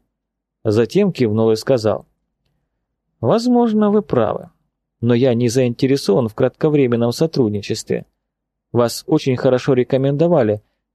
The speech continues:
человек, которому я кое-чем обязан. Очень умный человек,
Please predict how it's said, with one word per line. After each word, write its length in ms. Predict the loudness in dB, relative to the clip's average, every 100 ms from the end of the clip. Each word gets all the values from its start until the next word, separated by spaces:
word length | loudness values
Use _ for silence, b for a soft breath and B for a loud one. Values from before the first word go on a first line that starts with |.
| _
человек, 460 | -2 0 2 0 0
которому 480 | -2 0 0 2
я 240 | 2 2 0 -2
кое-чем 480 | 0 2 2 -2 -2
обязан. 540 | -4 -2 -4 -6 -12 -20 _ _ _ _ _ _ _ _
Очень 380 | -2 0 -2 -4 -2
умный 340 | 0 2 -2
человек, 560 | 0 0 2 0 -2